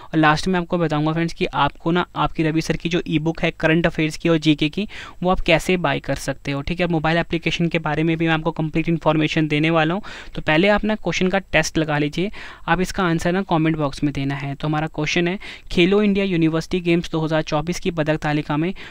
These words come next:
कौन सी यूनिवर्सिटी शीर्ष पर रही है? चार ऑप्शन है आपके पास,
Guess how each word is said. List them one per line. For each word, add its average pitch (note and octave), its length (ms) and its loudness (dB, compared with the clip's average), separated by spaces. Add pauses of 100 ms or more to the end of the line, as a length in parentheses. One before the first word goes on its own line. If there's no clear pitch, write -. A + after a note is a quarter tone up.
(140)
कौन F3+ 260 4
सी G#3 140 0
यूनिवर्सिटी F3 520 2
शीर्ष G3+ 300 0
पर D3+ 160 -2
रही C#3+ 260 -2
है? D3 280 -4 (340)
चार D#3+ 220 4
ऑप्शन F#3 340 2
है F3+ 80 2
आपके E3 300 -2
पास, D#3 380 -6